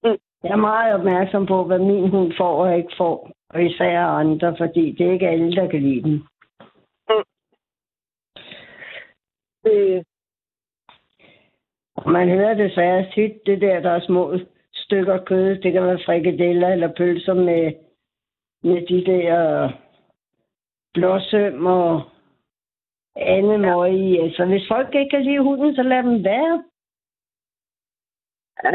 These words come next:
Speaker 1: jeg synes, at det er forfærdeligt at tænke på, at de kan finde på at forgifte dem. Altså, ligger
Speaker 2: Jamen,
Speaker 1: også
Speaker 2: altså,
Speaker 1: i
Speaker 2: jeg
Speaker 1: alt muligt.
Speaker 2: Som, øh, hvis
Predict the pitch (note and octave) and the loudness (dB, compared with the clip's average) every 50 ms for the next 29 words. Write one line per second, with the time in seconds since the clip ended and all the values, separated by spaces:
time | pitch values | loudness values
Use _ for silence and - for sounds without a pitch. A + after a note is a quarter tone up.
0 | F#3+ F#3+ G3 G3 G3 F#3 G3 G3 F#3+ - G3 F#3 F3 F3 F#3 F3+ F3+ F3+ - F#3 | 2 2 0 0 -2 -2 -2 0 0 0 0 0 2 2 2 0 0 0 -2 -4
1 | F#3 A3 G#3 A3 B3+ A#3 B3 G#3 F3+ - - F#3 F#3 F#3+ - - F#3 - - - | -2 0 0 0 0 0 -2 -2 -2 -2 -2 -2 -2 -2 -2 -2 -4 -4 -4 -6
2 | F3 - F3 E3 - E3 D#3 D#3+ D#3+ - E3 - - - - D#3 D3 - - A3+ | -8 -6 -6 -4 0 0 0 0 0 -2 -2 -2 -2 -2 -2 -4 -4 0 0 -2
3 | A3+ - _ _ - D#3 C#3+ C#3+ B2+ - _ _ _ _ _ _ - A#2+ - _ | -2 -2 _ _ -4 -4 -2 -4 -6 -10 _ _ _ _ _ _ -16 -16 -14 _
4 | - E3+ E3+ D#3+ D3+ D#3+ F3+ E3+ F3 E3+ E3+ E3+ F#3 F3+ E3+ D#3+ D3+ C#3+ C#3 C3+ | -2 0 0 0 0 0 0 2 2 0 0 0 0 0 2 2 2 2 2 2
5 | C3 - - B2 B2 B2+ B3+ B3+ B3+ - F3+ F3 - - F3 F3 E4+ D#4+ _ _ | 0 0 0 0 2 2 0 0 -4 -6 -10 -12 -10 -6 -6 -6 -6 -6 _ _
6 | _ _ _ _ _ _ _ _ _ _ _ _ _ _ _ - G3 F#3+ - A3+ | _ _ _ _ _ _ _ _ _ _ _ _ _ _ _ -14 -10 -4 -2 0
7 | A3 A#3+ A3+ A3 G#3+ G#3+ G#3+ G#3+ G3+ - - - _ _ _ _ _ F#3 F#3+ G3+ | 0 2 2 2 2 2 0 0 -2 -4 -8 -18 _ _ _ _ _ -14 -10 -6
8 | G#3 A3+ A#3 A#3+ | 0 0 0 0